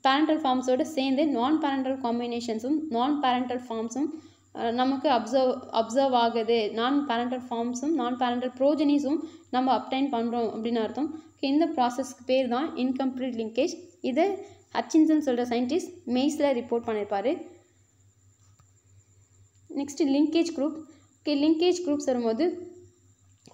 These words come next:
ஒரு குரோமோசோமில் ஜீன்ஸ் வந்து எப்படி அரேஞ்ச்டா இருக்கும்? எல்லா ஜீன்ஸும் ஒரே இடத்துல அக்ரிகேட்டடா இருக்குமா? இல்லைன்னா, அ, ஸ்பெசிஃபிக் நம்பர்ல அங்கங்க லொக்கேட்டடா இருக்குமா அப்படின்னு பார்த்தீங்கன்னா, ஜீன்ஸ் வந்து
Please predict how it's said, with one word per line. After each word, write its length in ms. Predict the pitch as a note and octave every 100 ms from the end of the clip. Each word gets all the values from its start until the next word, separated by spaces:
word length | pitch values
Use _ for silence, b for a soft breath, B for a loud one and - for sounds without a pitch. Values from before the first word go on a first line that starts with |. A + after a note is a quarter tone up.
| -
ஒரு 140 | C4
குரோமோசோமில் 640 | C#4 C4 D4 F4 F4 D4+ D4
ஜீன்ஸ் 480 | B3+ - C#4 E4+ E4
வந்து 340 | A#3+ C4+ F#4 B B B
எப்படி 360 | - C#4+ D4 E4+
அரேஞ்ச்டா 460 | C4 C4 C#4 C4+
இருக்கும்? 240 | B3 B3+ A#3+
எல்லா 200 | A3 D4+
ஜீன்ஸும் 400 | C#4 D4 D4 D#4
ஒரே 320 | B3 C#4 C#4+
இடத்துல 300 | B3+ C4 B3+
அக்ரிகேட்டடா 680 | - G#3 C4+ D4 C#4 B3+ C4
இருக்குமா? 540 | A#3 A3+ A#3 A#3 - B B B
இல்லைன்னா, 420 | C#4 C4 C#4 F4+ D#4+ - - -
அ, 180 | C4+ C4 A#3+ A#3 -
ஸ்பெசிஃபிக் 600 | - D4+ - F4 F4+ -
நம்பர்ல 500 | C4 C4 C#4+ C#4 C#4+ C4+
அங்கங்க 340 | B3 C4 C#4+
லொக்கேட்டடா 520 | C#4+ A#3+ B3+ B3+ A#3+ A#3
இருக்குமா 540 | A3 A3+ A3+ G#3 - B B -
அப்படின்னு 180 | A#3+ B3+
பார்த்தீங்கன்னா, 440 | B3 A3+ A#3+ F4 A#3+
ஜீன்ஸ் 340 | A#3 D#4 E4+
வந்து 520 | C#4 B3 D#4+ F4+ -